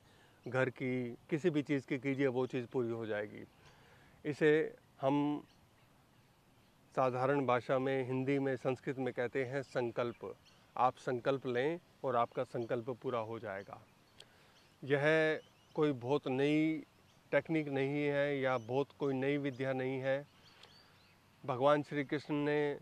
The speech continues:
दूसरे, गीता के दूसरे और दसवें अध्याय में अनेक श्लोकों में इसका वर्णन किया है। वो श्लोक मैंने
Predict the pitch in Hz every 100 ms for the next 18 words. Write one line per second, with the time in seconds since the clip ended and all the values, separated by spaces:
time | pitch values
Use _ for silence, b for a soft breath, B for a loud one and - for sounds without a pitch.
0 | 143 123 147 - 156 156 156 - - _
1 | _ _ _ _ - 123 139 160 147 151
2 | 127 139 139 156 147 131 131 120 139 160
3 | 147 123 123 127 135 135 131 135 147 147
4 | - 143 - 143 135 127 - 131 127 131
5 | 131 117 135 123 131 143 b b b 131
6 | 139 - 147 143 - 135 139 143